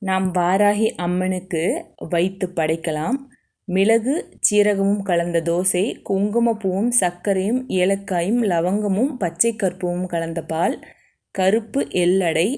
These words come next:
சர்க்கரை வள்ளிக்கிழங்கு ஆகியவற்றை நெய்வேத்தியமாக படைக்கலாம். சுக்கு அதிகம் சேர்த்து பானகம் செய்து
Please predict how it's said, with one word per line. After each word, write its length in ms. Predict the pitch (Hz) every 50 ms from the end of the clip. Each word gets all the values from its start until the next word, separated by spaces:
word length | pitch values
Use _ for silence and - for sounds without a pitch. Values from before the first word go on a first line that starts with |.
| - - - _ _ _ _ _ -
சர்க்கரை 440 | - - 185 180 - 220 208 220 220
வள்ளிக்கிழங்கு 640 | 202 185 170 170 160 - 165 160 156 156 165 190 240 - - - -
ஆகியவற்றை 680 | 170 170 170 185 196 196 175 160 156 151 156 170 214 285 349 - - _ _ - 185
நெய்வேத்தியமாக 800 | 180 175 175 185 190 190 185 160 180 170 165 165 160 160 156 170
படைக்கலாம். 640 | 160 165 151 151 147 151 - 151 147 147 165 202 262 - - - - - - _ _ _
சுக்கு 400 | - - - 233 233 - - 294 - -
அதிகம் 440 | - 185 180 185 202 214 220 226 202
சேர்த்து 380 | - 190 175 170 170 - 180 156 175 240 294 - - - - _
பானகம் 520 | - 190 180 180 196 208 208 202 196 196
செய்து 340 | 202 180 175 175 175 208 277